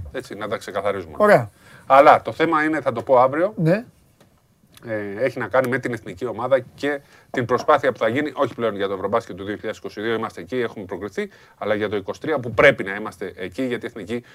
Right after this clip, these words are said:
Speaker 1: πρέπει να είναι, ε, στο, σε όλες τις διοργανώσεις και θα γίνει, νομίζω, πας στρατιά από εδώ και στο εξής.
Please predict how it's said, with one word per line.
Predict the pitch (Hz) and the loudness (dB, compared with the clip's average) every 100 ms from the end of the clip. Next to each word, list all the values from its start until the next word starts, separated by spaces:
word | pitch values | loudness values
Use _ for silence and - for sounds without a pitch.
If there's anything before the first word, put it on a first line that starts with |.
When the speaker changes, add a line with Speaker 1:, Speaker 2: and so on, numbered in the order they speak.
| - _ | -20 _
Speaker 1:
πρέπει | - 120 110 | 0 0 0
να | 113 | -8
είναι, | 110 98 _ _ _ _ | -8 -12 _ _ _ _
ε, | - 95 92 92 90 87 82 | -8 -4 -2 -4 -4 -6 -10
στο, | - _ 101 98 95 | -16 _ -8 -6 -6
σε | 92 | -2
όλες | 120 110 | -2 -2
τις | 98 | -6
διοργανώσεις | 101 95 104 131 127 | -4 -2 -2 -4 -10
και | - 123 | -10 -2
θα | 120 | -2
γίνει, | 104 123 113 | -2 -4 -6
νομίζω, | 104 113 113 | -8 -8 -8
πας | 98 120 | -2 -2
στρατιά | - 113 98 120 113 | 0 -2 -2 0 0
από | 104 90 | 0 -6
εδώ | 92 | -10
και | 90 | -10
στο | - | -14
εξής. | 80 - - | -16 -18 -20